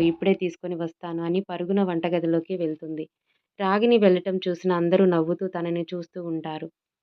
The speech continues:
వంటల గదిలోకి వెళ్ళిన రాగిని అందరికీ బాదం ఖీర్ చేసి కప్‌లో వేసుకొని తీసుకొని వస్తారు. కప్స్ అన్ని టేబుల్ మీద పెట్టి ఒక కప్పు చేతిలోకి తీసుకొని ప్రేమ్ పక్కన కూర్చొని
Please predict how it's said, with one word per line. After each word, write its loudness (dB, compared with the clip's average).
వంటల 0
గదిలోకి 2
వెళ్ళిన 0
రాగిని 4
అందరికీ 4
బాదం 0
ఖీర్ -8
చేసి -8
కప్‌లో -6
వేసుకొని -6
తీసుకొని -10
వస్తారు. -12
కప్స్ -4
అన్ని 4
టేబుల్ 2
మీద 6
పెట్టి -8
ఒక -6
కప్పు -12
చేతిలోకి -4
తీసుకొని -6
ప్రేమ్ -6
పక్కన -12
కూర్చొని -8